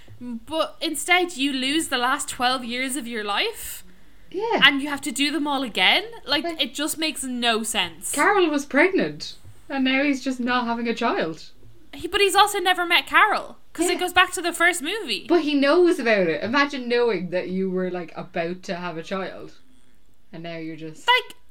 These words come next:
Speaker 1: that is mentally fucked
Speaker 2: bit
Speaker 1: up.
Speaker 2: fucked up. <laughs> Yeah, it is. <laughs> It really is. So this
Speaker 1: Anyway.
Speaker 2: is, anyway, he arrives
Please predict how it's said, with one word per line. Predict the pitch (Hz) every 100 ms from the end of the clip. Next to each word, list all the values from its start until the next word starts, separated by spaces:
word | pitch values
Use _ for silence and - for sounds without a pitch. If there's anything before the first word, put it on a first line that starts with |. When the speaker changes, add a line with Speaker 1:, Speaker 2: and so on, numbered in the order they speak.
| 247
Speaker 1:
that | - 605 539
is | 339
mentally | 269 254 269 359 349 240 214
fucked | - 233
Speaker 2:
bit | 208 185
Speaker 1:
up. | 370 -
Speaker 2:
fucked | 160 -
up. | 190 226
<laughs> |
Yeah, | 302 415 392 -
it | 392 330 -
is. | 427 - 508 - - - - - 807 - 698 - -
<laughs> |
It | 403 - 453 480 480 453 - 427
really | 359 349 370
is. | 226 226 - - - - - - -
So | 247
this | 262
Speaker 1:
Anyway. | 190 233
Speaker 2:
is, | 139
anyway, | 214 208 170 160 156
he | 185
arrives | 180 196 202 170 185